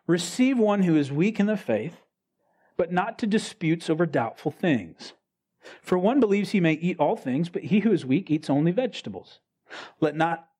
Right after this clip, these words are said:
let not him who eats despise him who does not eat. And let not him who does not eat judge him who eats, for God has received him.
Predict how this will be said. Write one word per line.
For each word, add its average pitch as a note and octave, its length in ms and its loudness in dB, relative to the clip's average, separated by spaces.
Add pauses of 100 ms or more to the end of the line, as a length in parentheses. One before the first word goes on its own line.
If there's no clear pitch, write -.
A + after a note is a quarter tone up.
(280)
let G#3+ 200 2
not - 180 0
him C#3+ 240 0
who C#3+ 160 -2
eats D#3+ 260 0
despise D3 500 -2
him F3+ 120 2
who F#3+ 80 4
does A3 260 0
not A2 200 -2
eat. F2+ 160 -14 (680)
And G#3+ 100 2
let B3+ 200 2
not A#3 160 0
him F#3 180 4
who F#3 100 6
does E3 280 2
not D#3+ 180 0
eat D3+ 220 0
judge C3+ 300 0
him D#3+ 200 2
who E3+ 180 2
eats, - 440 0 (260)
for A#2+ 80 -4
God A#2 220 0
has C#3+ 160 0
received C4 400 0
him. A2 240 -6